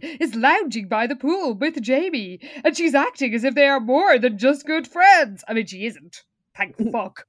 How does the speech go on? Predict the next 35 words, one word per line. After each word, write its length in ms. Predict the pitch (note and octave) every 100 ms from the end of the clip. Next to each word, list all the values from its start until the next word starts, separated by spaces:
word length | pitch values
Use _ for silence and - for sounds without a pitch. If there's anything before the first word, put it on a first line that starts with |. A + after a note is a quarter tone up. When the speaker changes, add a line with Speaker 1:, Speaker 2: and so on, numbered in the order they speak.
| _
Speaker 1:
because 220 | - B3+
otherwise 320 | A3+ A#3 A3 F#3
Speaker 2:
Yeah. 100 | F3
Speaker 1:
this 180 | -
would 100 | - -
be, 360 | G#3+ G3+ - -
oh, 240 | F#3+ G#3
Speaker 2:
This 120 | A#3
makes 180 | D#4 E4
Speaker 1:
new 60 | D#4
Speaker 2:
it 60 |
sound 240 | A3+ G#3+ G#3
Speaker 1:
issue. 40 | G#3+
Speaker 2:
creepy, 220 | F#3 F3+
yeah, 380 | C#3 D#3 D3 C3
and 120 | C#3
it's 140 | C3+ -
not. 280 | C3 A#2+ -
Yeah. 100 | D3+
Speaker 1:
It's 80 | -
absolutely 560 | C4 C4+ - B3+ B3 A#3
not 240 | G3+ G3+
creepy. 420 | G3+ E3+ E3+ D#3 D3+
She 580 | - E3+ F3 E3+ E3+ D#3+ _
literally, 640 | G#3+ A3+ A3 A3+ G3 F#3+
spoiler 340 | G3 A#3 A3 G3+
alert 240 | G3 F3+
in 60 | F#3+
case 200 | F3 F3
anybody 360 | F#3 F3 E3+
thinks 240 | E3+ E3+ -
there's 160 | E3+
gonna 160 | F3 E3+
be 100 | E3
something 400 | F3 E3+ E3